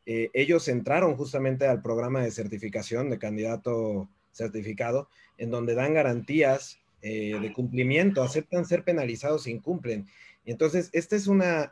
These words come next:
eh, pregunta interesante, tuve que formular así el planteamiento. Eh, dado que no existe ninguna consecuencia jurídica si un candidato incumple las promesas por las cuales fue votado, yo preguntaría a los candidatos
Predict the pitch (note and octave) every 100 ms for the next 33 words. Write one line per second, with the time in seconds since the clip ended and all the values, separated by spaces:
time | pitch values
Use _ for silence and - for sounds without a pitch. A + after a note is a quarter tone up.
0 | - B2+ A2+ B2 B2+ D3 D#3+ C#3 A#2 A2+
1 | C#3+ C#3+ F3+ F3 - C#3+ D3+ C#3 A#2+ A#2+
2 | A#2+ A#2 C3 C3 C3+ C3 C3+ C3 B2 C3
3 | B2+ - F#2+ _ _ _ _ _ _ _
4 | _ C3 C3+ C3 - _ _ - C#3 F3
5 | E3 E3+ F3 F3 A#3 B3 - G#3 G3 G#3
6 | G#3 G3+ - D3 D3 F3 F#3+ E3+ C3 C3+
7 | C3 D3+ D#3 D3+ A#2+ G#2+ G2 _ - B2+
8 | D3+ D#3 C3 G#2+ G2 _ _ _ _ _
9 | _ - C3+ D3 E3+ D#3+ C#3 D3 D3 C#3+
10 | G2+ - - C3+ C3 D#3+ D#3+ F3 C3+ B2+
11 | B2 C3+ D#3 C3+ C3 A#2 A#2 - D3 B2+
12 | - D3 D#3 D3+ D3 A#2 G#2 - _ _
13 | _ _ _ _ A2+ D3+ G3 G3 E3+ C#3+
14 | D3 D#3 D#3 D3+ - D3+ D3+ D3+ B2+ B2+
15 | G2+